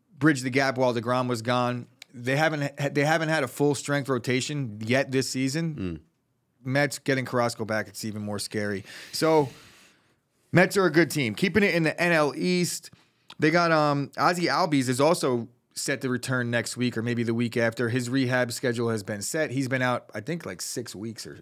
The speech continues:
Speaker 1: or two months at this point.
Speaker 2: Hmm.
Speaker 1: And he's an all-star second baseman. Though it'll be nice to get him back. But other injury news with the Atlanta Braves is that Ronald Acuna said that his knee just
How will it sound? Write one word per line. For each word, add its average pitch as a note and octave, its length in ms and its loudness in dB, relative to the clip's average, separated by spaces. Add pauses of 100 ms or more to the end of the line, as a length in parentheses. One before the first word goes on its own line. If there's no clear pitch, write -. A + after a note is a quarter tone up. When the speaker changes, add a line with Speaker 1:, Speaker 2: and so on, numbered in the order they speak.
(100)
Speaker 1:
or F2 220 -14
two D3+ 160 -4
months B2+ 260 0
at A2+ 80 -4
this G#2 160 -6
point. A2+ 380 -4
Speaker 2:
Hmm. G2+ 220 -4 (100)
Speaker 1:
And C#3 200 2
he's D#3 140 4
an D#3 80 0
all-star D3 320 4
second B2 300 -2
baseman. A#2+ 380 0
Though A#2+ 160 2
it'll A#2+ 200 0
be A#2+ 120 0
nice B2 240 0
to A#2 80 -8
get A2 180 0
him C3+ 200 -2
back. B2+ 280 2
But A#2+ 340 0
other D#3 380 2
injury C#3+ 400 2
news C3 400 0
with B2 160 0
the A2+ 160 -2
Atlanta A#2 320 -2
Braves B2+ 440 0
is A2 140 -4
that A2+ 240 0 (220)
Ronald D#3 260 2
Acuna C#3+ 420 0
said B2 220 -6
that A2+ 240 0
his A#2+ 220 -2
knee C3 240 0
just A2+ 320 -4